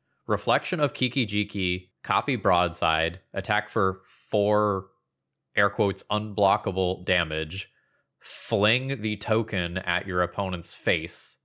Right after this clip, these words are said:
for another five, and maybe use the token to throw something else as well, such as, I don't know, the Fable of the Mirror Breaker itself, just often ends up being close to twenty damage in a single attack step.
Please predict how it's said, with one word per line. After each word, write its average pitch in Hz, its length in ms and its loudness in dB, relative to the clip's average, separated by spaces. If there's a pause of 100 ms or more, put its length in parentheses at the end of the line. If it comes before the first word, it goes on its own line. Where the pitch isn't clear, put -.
(140)
for 85 520 -2
another 85 580 -2
five, 78 800 -4 (180)
and 85 360 -2 (120)
maybe 98 320 0
use 92 360 -2
the 98 120 -4
token 92 460 -2
to 92 120 -4
throw 85 280 -2
something 87 560 -6
else 80 400 -4
as 76 320 -8
well, 85 480 -2 (180)
such - 240 -6
as, 85 180 -6
I 90 140 0
don't 87 220 -4
know, 80 320 -6 (100)
the - 100 -4
Fable 85 360 -2
of 82 100 -4
the 85 60 -4
Mirror 82 200 0
Breaker 85 360 0
itself, 85 500 -4 (540)
just - 340 -8
often 92 380 0
ends 87 260 -4
up 87 240 0
being 80 480 -4
close - 460 0
to 90 220 -2
twenty 85 440 -2
damage 78 380 -2
in 80 120 -4
a 76 60 -4
single 50 400 -4
attack - 320 -4
step. - 320 -4